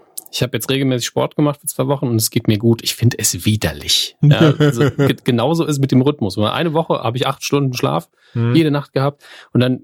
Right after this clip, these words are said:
Speaker 1: guck ich in den Spiegel und bin so, fuck, keine Augenringe, du fühlst dich wohl, aber, aber weil, weil, ah, es ist, es ist auch widerlich irgendwie.
Speaker 2: Ja, ich musste es, wie gesagt, erst lernen. Also es fing so wirklich so richtig erst mit dreißig, also, also mit, mit seit, seit,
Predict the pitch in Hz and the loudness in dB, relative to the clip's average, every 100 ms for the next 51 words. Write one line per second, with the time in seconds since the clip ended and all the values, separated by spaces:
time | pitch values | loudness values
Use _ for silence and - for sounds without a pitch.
0 | - 151 156 135 - 170 170 147 131 - | -4 0 2 2 2 2 4 4 2 -2
1 | - 135 - 117 - 120 104 143 135 135 | -6 -8 -8 -4 2 2 2 2 2 2
2 | 139 139 135 _ _ _ _ _ - _ | 2 2 -2 _ _ _ _ _ -20 _
3 | _ - 131 120 - - 120 127 139 - | _ 0 0 0 -4 -2 0 2 2 -2
4 | _ _ - 120 - 127 120 110 120 - | _ _ -4 -4 -2 -4 -2 -2 -4 -6
5 | - - - - - - - 110 127 - | -6 -6 -6 -4 -4 -4 -4 -6 -4 -2
6 | - - 117 147 85 87 - - 92 98 | -2 2 4 4 2 -6 -14 -12 -8 -6
7 | - - - - - - - 175 170 202 | -6 -6 -6 -6 -8 -10 -4 -2 2 0
8 | 220 190 208 202 170 156 160 196 113 107 | 2 2 4 4 0 -2 0 2 0 -2
9 | 110 117 - 175 180 156 170 160 139 117 | 0 0 0 0 2 0 0 -2 -2 0
10 | 123 - 190 113 - 156 151 254 196 190 | -2 -2 -2 -2 -2 -2 -2 -2 -2 0
11 | 123 120 127 120 120 131 131 123 127 120 | 2 2 0 2 0 0 0 0 2 0
12 | - 120 120 - | 2 2 2 -2